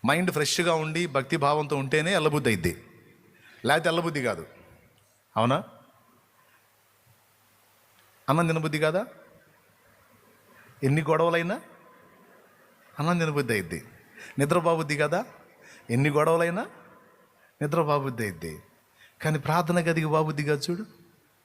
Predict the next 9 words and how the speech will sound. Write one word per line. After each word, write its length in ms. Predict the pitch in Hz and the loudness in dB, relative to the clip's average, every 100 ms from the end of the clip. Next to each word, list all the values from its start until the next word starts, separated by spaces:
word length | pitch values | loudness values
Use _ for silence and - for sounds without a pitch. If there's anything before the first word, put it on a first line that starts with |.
| _ _ _ _ _ _ _ _ _ _ _ _ _ _ _ _ _ _ _ _ - | _ _ _ _ _ _ _ _ _ _ _ _ _ _ _ _ _ _ _ _ -2
కుట్ర. 540 | 123 - 170 127 92 - - - - - - _ _ _ _ _ _ _ _ - - - - - - - | -2 2 2 2 -4 -12 -20 -20 -20 -20 -20 _ _ _ _ _ _ _ _ -20 -20 -20 -16 -14 -14 -6
నేను 240 | 131 165 190 | 0 2 2
చెప్పే 220 | 190 202 | 2 -2
సలహా 340 | 175 170 165 | 0 0 2
ఏంటంటే, 680 | 170 151 135 117 135 180 214 - - _ - _ _ _ - | 0 -2 -4 -4 -2 -2 -4 -18 -20 _ -20 _ _ _ 0
ప్రార్థనను 600 | 143 180 180 185 214 208 | 2 2 2 0 2 4
వాడు 180 | 202 185 | 2 2
దొంగిలించలేడు, 680 | 165 170 180 175 170 165 | -4 -2 -2 -2 0 0
కానీ 500 | 151 151 151 135 107 | 2 2 2 -2 -4